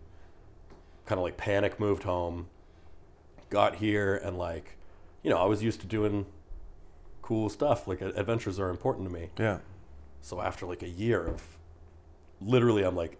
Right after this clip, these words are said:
Speaker 1: back at my mom's house, just, like, waiting for covid to end, which
Speaker 2: Little stir
Speaker 1: never,
Speaker 2: crazy.
Speaker 1: ever did. Um, and so I was like, "Okay, I'll, I'll kinda stop waiting for covid to end, and I'll start working again." I started working with, uh, powerlifters,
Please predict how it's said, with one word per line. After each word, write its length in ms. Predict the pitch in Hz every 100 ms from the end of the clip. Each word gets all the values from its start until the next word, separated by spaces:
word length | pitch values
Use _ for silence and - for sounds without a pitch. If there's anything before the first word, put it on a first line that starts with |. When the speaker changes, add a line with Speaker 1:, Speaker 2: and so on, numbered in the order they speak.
| - -
Speaker 1:
back 240 | 95 90
at 80 | -
my 140 | 87 82
mom's 420 | 85 90 92 -
house, 300 | 78 76 -
just, 200 | - -
like, 300 | 76 78 - - - - - - - -
waiting 460 | 85 90 98 98 95
for 140 | 101
covid 340 | 95 107 104 92
to 120 | 85
end, 180 | 82 87
which 140 | 87
Speaker 2:
Little 140 | 101 95
stir 140 | 92
Speaker 1:
never, 200 | 95 90 107 107
Speaker 2:
crazy. 200 | 113 113
Speaker 1:
ever 280 | 95 90 90
did. 320 | 92 82 - - - - - - 95
Um, 640 | 92 90 85 82 82 82 - - - - - - - - - - -
and 120 | 110
so 120 | 117
I 20 |
was 120 | 104 107
like, 100 | 139
"Okay, 320 | 143 117 113
I'll, 220 | 113 101 -
I'll 100 | 110
kinda 400 | 120 107 101 92 - - - - - -
stop 300 | - 92 98
waiting 340 | 101 107 95
for 140 | 98 101
covid 220 | 107 98
to 80 | 87
end, 60 | 87
and 60 |
I'll 60 | 92
start 200 | - 90
working 240 | 87 -
again." 240 | 87 87 87
I 40 |
started 280 | 85 - 87
working 320 | 87 85 87
with, 340 | 87 85 - - - - - - - 90
uh, 280 | 87 82
powerlifters, 1120 | 78 - 90 92 85 85 - 87 110 - -